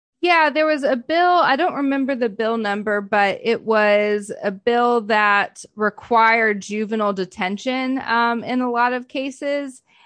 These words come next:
And juvenile justice is supposed, the whole system is designed for rehabilitation and treatment. Um, and a bill requiring detention kind of throws that out the door. And it also,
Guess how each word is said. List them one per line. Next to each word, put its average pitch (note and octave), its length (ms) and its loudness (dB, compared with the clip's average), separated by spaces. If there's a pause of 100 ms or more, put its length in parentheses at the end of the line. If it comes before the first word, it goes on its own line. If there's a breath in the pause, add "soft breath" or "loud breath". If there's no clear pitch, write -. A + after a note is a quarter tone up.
(140 soft breath)
And G#3+ 680 0
juvenile C#4 580 -2
justice A3 480 -2
is A3 120 -6
supposed, G#3+ 500 -6
the A3 120 0
whole B3+ 200 0
system A#3 460 -4
is G#3 140 -6
designed F#3+ 720 -4
for F#3+ 220 -4
rehabilitation G3+ 1000 -6
and F#3 160 -10
treatment. C4 560 -4 (320 soft breath)
Um, G3+ 240 0
and A3+ 120 2
a A3 60 2
bill A#3+ 300 0
requiring G#3+ 720 0
detention F#3 960 -8 (800)
kind A#3 280 2
of A3 160 -4 (380)
throws A#3 400 4
that A3 240 2
out G#3+ 200 2
the G#3 60 -4
door. G3+ 380 2
And G3+ 160 0
it F#3+ 80 -2
also, G#3+ 800 0